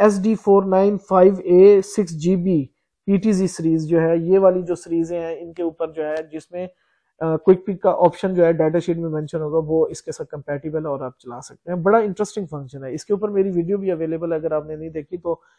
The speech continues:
मेरे चैनल पे क्विक पिक वर्सेस एको पिक जो है वो वीडियो आप सर्च कर सकते हैं, ठीक है।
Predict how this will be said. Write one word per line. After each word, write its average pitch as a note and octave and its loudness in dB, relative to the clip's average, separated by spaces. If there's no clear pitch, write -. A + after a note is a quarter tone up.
मेरे D#3+ 0
चैनल F3 -2
पे F3+ -6
क्विक G3+ -4
पिक G3+ -6
वर्सेस D#3+ -2
एको D#3 -8
पिक D#3+ -6
जो D3 -8
है C#3 -4
वो D3 -8
वीडियो C#3 -8
आप C3 -10
सर्च C3 -18
कर - -20
सकते - -20
हैं, F#3 -20
ठीक D#3+ -18
है। G#3+ -20